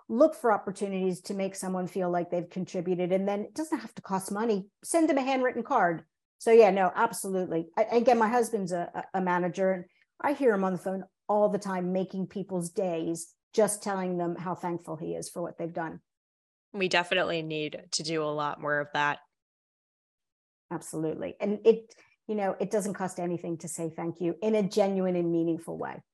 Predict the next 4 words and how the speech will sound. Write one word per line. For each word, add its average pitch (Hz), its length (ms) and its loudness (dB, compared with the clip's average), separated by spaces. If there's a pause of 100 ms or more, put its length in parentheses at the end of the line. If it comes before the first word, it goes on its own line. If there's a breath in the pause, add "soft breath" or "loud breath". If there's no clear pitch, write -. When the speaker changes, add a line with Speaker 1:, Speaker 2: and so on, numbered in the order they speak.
(1700)
Speaker 2:
I 170 160 -6
totally 160 500 -4
agree. 165 460 -8 (540 loud breath)
Um, 190 320 6